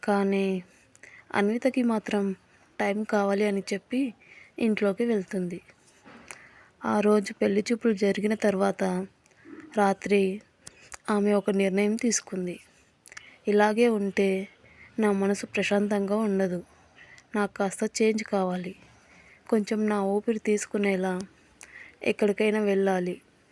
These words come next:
అని అనుకొని నిద్రపోతుంది. ఆ నెక్స్ట్ డే మార్నింగ్ ట్రైన్ టికెట్ బుక్ చేసుకుంది.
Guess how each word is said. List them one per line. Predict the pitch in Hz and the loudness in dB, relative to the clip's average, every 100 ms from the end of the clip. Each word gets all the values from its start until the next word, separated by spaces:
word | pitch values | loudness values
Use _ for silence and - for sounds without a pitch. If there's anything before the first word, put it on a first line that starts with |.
| _ - - | _ -12 -2
అని | 208 214 | 2 2
అనుకొని | 190 185 208 208 285 277 - - _ _ _ _ _ | 2 0 -2 0 2 0 -4 -20 _ _ _ _ _
నిద్రపోతుంది. | 247 202 202 196 190 196 180 175 175 - _ _ _ _ _ _ _ _ _ _ _ - - - - - - - - - - _ 311 | -2 0 0 0 -2 -2 -4 -6 -10 -16 _ _ _ _ _ _ _ _ _ _ _ -20 -20 -20 -20 -20 -20 -20 -20 -20 -20 _ 0
ఆ | 233 | 2
నెక్స్ట్ | 233 220 - - - | 2 0 -4 -2 2
డే | 233 320 - _ - | 2 0 -10 _ -2
మార్నింగ్ | 202 202 196 185 - - - - - - _ _ _ _ _ _ _ - - - - - - - - - - | 0 0 -2 -4 -8 -20 -20 -20 -20 -20 _ _ _ _ _ _ _ -20 -20 -20 -20 -20 -20 -20 -20 -14 2
ట్రైన్ | 220 214 220 | 4 6 4
టికెట్ | 233 233 233 220 - - - | 0 -2 0 -2 -6 -8 0
బుక్ | 208 175 - | 0 0 -2
చేసుకుంది. | 208 - 202 185 170 | -2 -2 -2 -2 -4